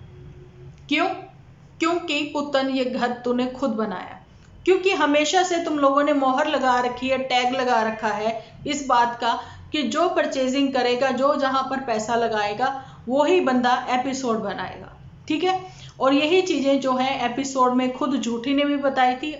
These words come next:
हम लोग कैसे manage करते हैं जब वो चांदपुर थी, है ना?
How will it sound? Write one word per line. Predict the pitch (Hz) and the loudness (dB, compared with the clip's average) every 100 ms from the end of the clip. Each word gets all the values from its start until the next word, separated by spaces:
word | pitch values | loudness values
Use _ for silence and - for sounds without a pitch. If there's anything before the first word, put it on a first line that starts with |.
| - | -4
हम | 277 294 | -2 2
लोग | 277 269 | 0 0
कैसे | 240 240 | -4 -2
manage | 247 226 220 214 | 0 0 -2 -4
करते | - 214 233 | -4 -4 -4
हैं | 247 269 | -4 -2
जब | 269 262 | 0 0
वो | 339 | -2
चांदपुर | 339 277 226 220 220 196 - | 0 0 2 0 -4 -10 -12
थी, | 160 - - - - | -18 -18 -20 -20 -6
है | 262 | 0
ना? | 381 | 0